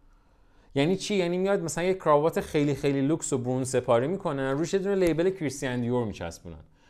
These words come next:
بعد می‌بینن آقا چه جوابی داره می‌گیره این ماجرا،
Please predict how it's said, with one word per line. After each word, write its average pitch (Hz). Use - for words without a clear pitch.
بعد 190
می‌بینن 196
آقا 220
چه 240
جوابی 170
داره 101
می‌گیره 95
این 95
ماجرا، 90